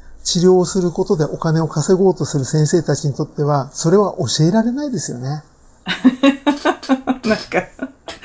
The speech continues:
Speaker 2: <laughs> そっか。なんかあの、電化製品も長持ちさせない、十年で壊れるようになってるような、<laughs>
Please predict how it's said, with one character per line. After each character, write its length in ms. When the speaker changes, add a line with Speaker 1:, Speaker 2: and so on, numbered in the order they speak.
Speaker 2:
<laughs> 200
そ 160
っ 160
か。 100
な 80
ん 20
か 80
あ 40
の、 100
電 180
化 120
製 120
品 140
も 80
長 240
持 140
ち 60
さ 140
せ 140
な 100
い、 80
十 160
年 160
で 100
壊 200
れ 120
る 60
よ 100
う 20
に 80
な 100
っ 80
て 80
る 80
よ 80
う 40
な、 140
<laughs> 80